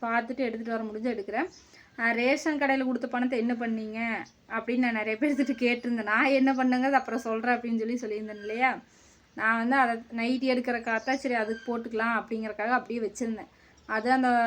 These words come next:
பூளைப்பூ, ஆவாரம் பூலாம் வித்தாங்கல்ல, அதுல ஒரு ரெண்டாயிரம் ரூபாய் நின்னுச்சு. அதுல வந்து ஆயிரம் ரூபாய்க்கு ட்ரெஸ் எடுத்துட்டேன் பொங்கலுக்கு. ம், அப்புறம் ஆயிரம் ரூபாய் இருந்துச்சு, அதையும் எடுத்துட்டு, மீதி கொஞ்சம் நைட்டி வித்தது, சேல்ஸ் already பண்ணது ஒரு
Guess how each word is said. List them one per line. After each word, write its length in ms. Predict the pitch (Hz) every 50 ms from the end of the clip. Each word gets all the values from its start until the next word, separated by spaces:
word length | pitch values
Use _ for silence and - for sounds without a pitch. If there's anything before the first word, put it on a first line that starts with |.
| 226 226 220 214 -
பூளைப்பூ, 360 | 262 269 269 269 254 262 269 262 254 240
ஆவாரம் 340 | 226 233 240 254 247 247 247
பூலாம் 260 | 240 240 247 247 247
வித்தாங்கல்ல, 420 | 240 - - 226 226 226 220 196 202
அதுல 180 | 208 220 220 220
ஒரு 120 | 220 220 220
ரெண்டாயிரம் 320 | 208 208 214 220 220 233
ரூபாய் 120 | 247 247 226
நின்னுச்சு. 320 | 214 214 220 226 - 196 - - _ - - - - - - - - - - - - - - - - - 254
அதுல 360 | 233 240 247 240 269 269 285
வந்து 220 | 269 254 247 254 302
ஆயிரம் 260 | 294 262 240 240 240
ரூபாய்க்கு 220 | 247 254 240 233
ட்ரெஸ் 240 | 214 214 208 - 254
எடுத்துட்டேன் 380 | 226 202 - - - - - - _ _ _ _ _ - _ _ _ _ _ _ -
பொங்கலுக்கு. 460 | 254 247 240 240 233 220 214 - - - - _ _ _ - - -
ம், 240 | 240 262 330 381 403 - - _
அப்புறம் 320 | 240 220 226 262 254 247
ஆயிரம் 260 | 233 226 233 233 240
ரூபாய் 100 | 254 247
இருந்துச்சு, 280 | 233 233 226 220 - 240
அதையும் 420 | - - 208 208 233 254 262 262
எடுத்துட்டு, 440 | 247 226 226 226 - 233 - 190 180 180 - - - - - _ _ - _ _ _ - _ _
மீதி 300 | 247 247 254 277 269 277 254
கொஞ்சம் 440 | 254 247 247 247 247 247 233 226 214 214 214
நைட்டி 340 | 220 233 254 269 254 285 262
வித்தது, 400 | 240 240 - - 254 240 220 202 196 - - _ _ - -
சேல்ஸ் 340 | 247 247 254 269 247 247
already 380 | 254 233 233 233 226 240 240 262
பண்ணது 340 | 247 233 226 226 240 247 240
ஒரு 200 | 247 233 233 226